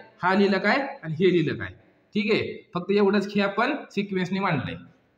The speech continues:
ठीक आहे, लिहून घ्या. ठीक आहे, <clears throat> Lecture आवडत असतील, समजत असतील तर चॅनलला like करा, share करा आणि subscribe करा.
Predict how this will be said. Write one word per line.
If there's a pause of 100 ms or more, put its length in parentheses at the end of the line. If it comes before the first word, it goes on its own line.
(180)
ठीक
आहे, (280)
लिहून
घ्या. (520)
ठीक
आहे, (800)
<clears throat>
Lecture (260)
आवडत
असतील,
समजत
असतील
तर
चॅनलला (180)
like
करा, (200)
share
करा (340)
आणि (100)
subscribe
करा.